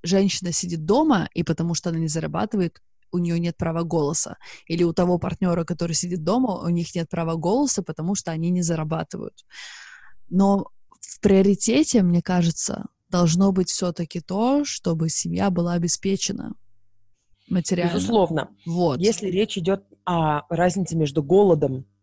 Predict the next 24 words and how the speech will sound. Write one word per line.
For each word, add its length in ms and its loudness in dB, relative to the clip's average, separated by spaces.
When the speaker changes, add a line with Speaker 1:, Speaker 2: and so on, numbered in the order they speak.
Speaker 2:
и 220 -4
обеспеченностью, 1000 -4
и 80 -2
если 300 0
там 220 -2
какой-то, 560 0
нет, 240 -4
э, 40 -20
тот, 180 -2
кто 200 -2
работает, 640 0
у 60 -2
него 440 0
будет 320 -4
меньше 300 -2
зарплаты, 540 0
и 40 0
людям 260 0
реально 300 6
будет 240 -2
не 80 -4
хватать, 460 0
тогда 280 2
да. 240 2